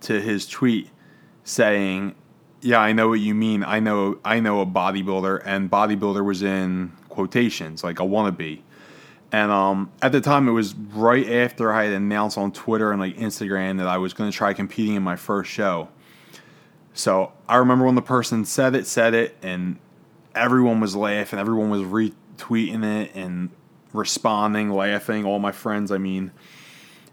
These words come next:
And, dude, I was fucking pissed. Again, like, I was just fucking pissed. I went to the gym. I had keys to Greg Long's gym,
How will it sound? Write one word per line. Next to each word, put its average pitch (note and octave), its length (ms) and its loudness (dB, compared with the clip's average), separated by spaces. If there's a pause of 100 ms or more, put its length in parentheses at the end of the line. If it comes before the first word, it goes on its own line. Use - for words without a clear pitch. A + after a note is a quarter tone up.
(140)
And, A2+ 160 0
dude, C3 160 6
I A#2+ 120 6
was F#3 200 2
fucking C3 420 0
pissed. - 540 -4 (800)
Again, A#2+ 360 0
like, F#2 120 -4
I A2 100 2
was A#2+ 200 4
just A#2 160 -4
fucking A2+ 460 -2
pissed. - 420 -2 (580)
I G#2+ 100 0
went B2 240 4
to D3+ 80 2
the C3+ 100 4
gym. B2+ 540 4 (280)
I A2+ 60 2
had A2+ 180 0
keys C3+ 340 2
to A#2+ 80 2
Greg A2 300 2
Long's A2+ 360 0
gym, A#2+ 440 0